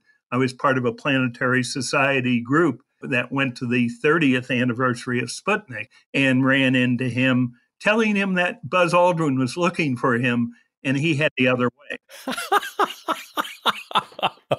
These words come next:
Speaker 2: Now, there's an interesting insight. I, he's one of these guys who apparently was changed by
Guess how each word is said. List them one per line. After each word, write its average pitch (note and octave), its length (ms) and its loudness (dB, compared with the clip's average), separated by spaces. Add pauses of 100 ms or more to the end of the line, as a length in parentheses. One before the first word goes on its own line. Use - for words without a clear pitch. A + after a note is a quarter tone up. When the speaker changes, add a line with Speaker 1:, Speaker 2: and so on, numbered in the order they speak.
(920)
Speaker 2:
Now, A#2+ 180 2
there's D#3 300 2
an C3+ 100 2
interesting A2 540 0
insight. A2 640 0 (380)
I, G3+ 500 2
he's A3 460 2
one G#3+ 260 2
of B3+ 140 0
these A3+ 240 0
guys E3 500 0
who D3+ 460 2 (400)
apparently G3 720 0
was E3 320 2
changed E3 760 -2 (120)
by C3 400 0